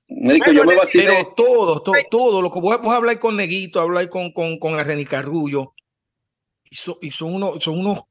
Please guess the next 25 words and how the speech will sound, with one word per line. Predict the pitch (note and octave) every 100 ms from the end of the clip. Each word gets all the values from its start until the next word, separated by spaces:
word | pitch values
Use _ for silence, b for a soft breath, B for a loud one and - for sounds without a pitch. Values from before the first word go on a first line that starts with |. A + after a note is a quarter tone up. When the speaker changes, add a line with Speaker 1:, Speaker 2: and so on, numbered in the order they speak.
| _ _
Speaker 3:
jodedores | F3 E3+ D#3+ F3+ F#3+
natos. | G3+ G#3+ - G#2 _ _ _ -
Speaker 1:
Eh, | C#3+
una | D3 D#3+
parrandita | E3 F3+ F3+ F3+ F3+
entre | E3+ E3+ D#3+ D3+ D#3 _
Elías | D#3+ D3 C#3+
Oviedo, | C#3+ D3 F#3+ G3+ G3 F#3+ _ _
Arreni | - C3+ D3
Carrullo | C#3+ C#3+ D#3 G3+ F#3+ F#3 - _ _ -
y | C#3+ C#3
el | C3+
difunto, | C3+ F3 D3 C#3+ C3
este, | A#2+ B2+ A#2 A2+ A2 G#2+ G#2 _ _ _ _ _ _ _ _ _ _ _
Morri, | - C#3+ A2+ G#2
Morri | C#3 D3
Ocando. | C#3 - C#3 G#2 - _ _ _
Speaker 2:
Ah. | D3 F3
Speaker 3:
Ajá. | E3 A#2 -
Speaker 1:
Loco, | D3+ E3 - D#3 C#3
loco, | D3 D#3 D3 C#3
en | C3+ C3+
serio, | A#2+ D3+ B2
a | A2+
mí | C#3+